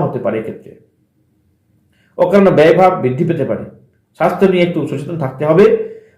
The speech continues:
পড়াশোনা যারা করছেন, প্রিপারেশন নিচ্ছেন উচ্চশিক্ষার জন্য বা বিদেশে গিয়ে প্রতিষ্ঠা লাভের জন্য, তাদের ক্ষেত্রে কিন্তু অনেকটা শুভ ফল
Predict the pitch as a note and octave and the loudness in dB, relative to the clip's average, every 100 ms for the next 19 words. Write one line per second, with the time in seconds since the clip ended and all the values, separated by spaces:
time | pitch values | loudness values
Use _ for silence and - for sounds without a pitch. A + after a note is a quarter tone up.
0 | _ F3 G#3+ B3 B3 A3+ G#3 F#3 F3+ F#3+ | _ 4 4 4 2 4 2 2 0 2
1 | G#3+ G#3+ F#3+ F#3+ F#3 F3+ F3 F#3+ F3+ E3+ | 2 2 0 0 0 -2 -4 -4 -4 -6
2 | - G3+ F#3+ G3 E3 E3+ F3 G#3+ D#3 C3+ | -6 -8 -6 -4 0 2 2 4 4 2
3 | D#3+ E3+ E3 D3+ D3+ D3 - - - - | 0 -2 -4 -4 -2 -4 -6 -12 -12 -6
4 | F#3+ - D3+ C3 C3 C3+ D3+ - - - | -4 -2 2 2 2 0 0 -2 -6 -16
5 | - F#3 G#3 A3+ A3+ G#3 F#3+ F#3+ A3+ C4+ | -4 0 0 0 0 2 2 2 0 -2
6 | - - _ _ - - G#3+ A#3+ D#3+ D3 | -4 -14 _ _ -20 0 2 4 2 -2
7 | D3 D#3+ | 0 0